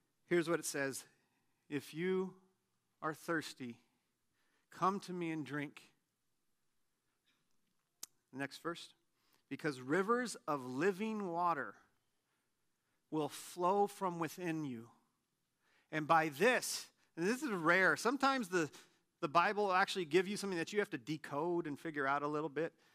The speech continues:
This one, he's telling you, here's what he means. "Rivers of living water will flow from within you." By this he meant the Holy Spirit,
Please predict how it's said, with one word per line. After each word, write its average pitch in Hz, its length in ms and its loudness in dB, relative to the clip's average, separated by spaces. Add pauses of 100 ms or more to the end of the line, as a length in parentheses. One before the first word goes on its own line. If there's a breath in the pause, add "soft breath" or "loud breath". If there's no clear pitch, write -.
(120 soft breath)
This 202 120 -8
one, 185 120 -8
he's 226 160 0
telling 220 420 4
you, 170 120 2
here's 214 280 0
what 247 140 2
he 233 100 -4
means. 226 560 0 (2000)
"Rivers 247 420 6
of 208 100 4
living 240 320 4
water 220 260 6
will 175 160 4
flow 254 520 4
from 233 260 -2
within 208 340 0
you." 151 240 0 (360 loud breath)
By 170 140 6
this 196 380 2
he 208 180 -2
meant 196 460 0
the 160 80 2
Holy 175 300 -2
Spirit, 135 440 -6